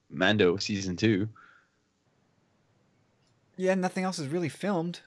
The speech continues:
Speaker 2: I don't think. I mean, we've got that show, uh, the, uh, the, yeah, the Bad Batch show. That's, I, I gotta imagine that's early twenty twenty-one as well. Beyond that, I don't know, man.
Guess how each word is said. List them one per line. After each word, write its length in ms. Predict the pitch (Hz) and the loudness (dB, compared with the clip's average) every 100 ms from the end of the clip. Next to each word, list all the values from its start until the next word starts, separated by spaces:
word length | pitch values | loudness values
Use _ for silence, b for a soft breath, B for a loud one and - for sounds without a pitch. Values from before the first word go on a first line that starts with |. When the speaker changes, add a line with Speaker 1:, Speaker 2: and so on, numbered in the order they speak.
| - | -10
Speaker 2:
I 40 | |
don't 180 | 139 127 | -6 -6
think. 360 | - 165 151 - | -4 -4 -4 -8
I 40 | |
mean, 160 | 143 135 | -6 -4
we've 100 | 135 | -2
got 220 | 139 143 | 0 0
that 240 | 143 127 - _ _ | 0 -2 -4 _ _
show, 600 | - - - 123 139 175 180 _ _ _ | -16 -10 -2 0 2 -2 -8 _ _ _
uh, 120 | 127 120 | -4 -4
the, 280 | 117 117 | -2 0
uh, 60 | 107 | -2
the, 160 | - 110 - | -4 -10 -10
yeah, 140 | 110 | -8
the 100 | 107 | -8
Bad 240 | 104 120 123 | -4 -4 0
Batch 180 | 131 | -2
show. 220 | - 143 143 | -2 -2 -2
That's, 400 | 123 - - - _ | -2 -6 -12 -14 _
I, 100 | - 160 | -8 -6
I 80 | 170 | -2
gotta 140 | 175 175 | 2 4
imagine 280 | 139 135 | 4 2
that's 220 | 123 120 - | 0 -2 -4
early 240 | 120 120 | -4 -2
twenty 260 | 120 127 127 | -4 -4 -4
twenty-one 380 | - 127 120 113 | -4 -2 -2 -2
as 140 | 107 | -2
well. 320 | 117 127 127 b b b b b b _ - | 0 0 -2 b b b b b b _ -6
Beyond 360 | 123 135 175 | 0 2 2
that, 260 | 160 170 - _ _ _ _ _ _ - | 0 0 -4 _ _ _ _ _ _ -6
I 120 | 123 | -2
don't 80 | 135 | 0
know, 120 | 139 | 2
man. 240 | 123 120 | 2 0